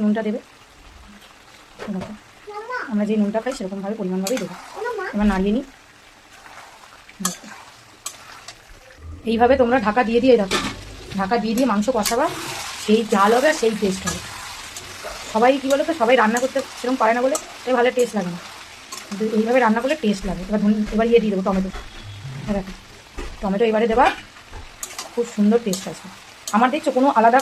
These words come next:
কোনো গুঁড়ো লঙ্কা, কোনো কিছু শুকনো লঙ্কা বাটা নেই, যা আছে সব কাঁচা লঙ্কা, যেন কালারটা এরকম। আমি কী বলো তো, ওইগুলি খাই না। তুমি যা হবে, কালার আসুক না আসুক আমার কাছে সেটার জন্য না, কিন্তু কালার চলে আসবে, আমি দেবো। আমি সব কাঁচা লঙ্কা দিয়েই খাই, আর আমি সেরকম বেশি মশলা ইউজ করি না। এই দেখো, এভাবে কষাতে থাকো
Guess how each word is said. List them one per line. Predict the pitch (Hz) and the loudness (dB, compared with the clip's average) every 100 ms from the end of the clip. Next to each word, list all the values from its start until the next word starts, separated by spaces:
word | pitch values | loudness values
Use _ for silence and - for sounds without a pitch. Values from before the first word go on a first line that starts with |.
| 262 | 4
কোনো | 254 208 | 0 4
গুঁড়ো | 240 | 6
লঙ্কা, | 233 240 262 254 | 6 8 6 4
কোনো | 240 | 0
কিছু | 240 262 262 - - | -4 -6 -6 -8 -8
শুকনো | 226 240 | 0 2
লঙ্কা | 240 254 | 4 6
বাটা | 214 214 | 6 6
নেই, | 190 | 4
যা | 220 | 4
আছে | 233 | 4
সব | 262 240 | 2 2
কাঁচা | 202 | 2
লঙ্কা, | 196 202 | 2 2
যেন | 233 202 | 2 2
কালারটা | 190 190 | 2 0
এরকম। | 180 185 - - | -4 -8 -12 -4
আমি | 220 269 | 2 4
কী | 285 | 4
বলো | 294 | 4
তো, | 302 | 4
ওইগুলি | 240 262 | 4 2
খাই | 208 180 | 0 -2
না। | 175 - - - | -2 -12 -20 -6
তুমি | 240 254 | 2 6
যা | 262 | 6
হবে, | 262 311 | 6 4
কালার | 233 269 277 | 6 6 6
আসুক | 349 | 4
না | 320 | 0
আসুক | 302 302 | 0 0
আমার | 269 | 0
কাছে | 277 262 | -2 -2
সেটার | 220 196 | -2 -2
জন্য | 185 | -4
না, | 180 - | -6 -10
কিন্তু | - 254 | 0 4
কালার | 233 262 | 6 6
চলে | 254 247 | 4 4
আসবে, | 214 | 4
আমি | 214 | 0
দেবো। | 208 - - - | -2 -6 -14 -8
আমি | 226 | 0
সব | 262 214 | 2 2
কাঁচা | 196 | 2
লঙ্কা | 190 190 | 0 0
দিয়েই | 208 | -2
খাই, | - - - - | -4 -12 -12 0
আর | 220 | 2
আমি | 240 | 4
সেরকম | 240 254 | 2 2
বেশি | 220 240 | 2 2
মশলা | 214 220 233 | 2 4 4
ইউজ | 202 190 | 2 -2
করি | 175 | -4
না। | 165 | -4
এই | 170 | -6
দেখো, | 160 - - - - - - - - - - - - - - - - - - - - - - | -8 -16 -20 -20 -12 -10 -10 -12 -20 -20 -20 -18 -16 -14 -18 -18 -20 -16 -14 -12 -14 -16 -6
এভাবে | 202 202 226 | -2 0 2
কষাতে | 202 214 | 0 0
থাকো | 220 | 0